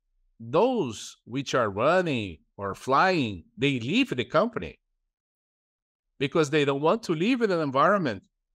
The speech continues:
that don't want to change anymore, yeah? So how to hold, you know, these talents, yeah? We have to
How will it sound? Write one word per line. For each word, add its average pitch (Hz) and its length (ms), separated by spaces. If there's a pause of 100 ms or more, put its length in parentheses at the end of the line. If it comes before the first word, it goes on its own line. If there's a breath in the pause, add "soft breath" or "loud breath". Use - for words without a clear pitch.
(140)
that 117 540 (440)
don't 135 200
want 139 180
to 123 100
change 131 540
anymore, 92 640 (320)
yeah? 90 280 (240 soft breath)
So 160 180
how 247 360
to 147 260
hold, 147 680 (580)
you 107 80
know, 143 200
these 123 240
talents, 165 800 (680)
yeah? 98 320 (400)
We 120 100
have 170 280
to 151 260